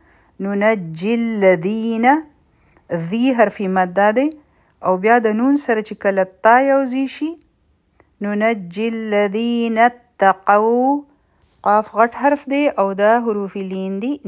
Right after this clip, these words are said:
نرم به وایو. اوس قو چې دی دا به هم مونږ د واو سره یو ځای کوو، نو دا شو ننجي الذين اتقوا و نذر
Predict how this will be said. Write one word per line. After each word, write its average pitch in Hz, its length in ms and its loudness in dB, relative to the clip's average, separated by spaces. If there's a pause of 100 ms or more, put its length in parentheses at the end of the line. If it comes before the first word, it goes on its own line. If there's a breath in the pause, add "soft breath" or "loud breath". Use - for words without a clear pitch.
(140)
نرم 185 340 0
به 180 120 -2
وایو. 175 340 -4 (680)
اوس 254 180 -2 (280)
قو 285 240 4
چې 302 260 -8
دی 214 120 4 (100)
دا 208 160 6
به 202 140 -2
هم 269 180 0
مونږ 226 240 0
د 190 40 4 (140)
واو 220 220 6 (240)
سره 196 240 0
یو 185 140 0 (100)
ځای 185 140 -2 (100)
کوو، 269 160 2 (760)
نو 190 100 -8 (100)
دا 196 100 4 (120)
شو 254 140 0 (440 soft breath)
ننجي 208 720 -2
الذين 226 840 0
اتقوا 226 920 2 (240)
و 180 40 4 (1700)
نذر 190 400 2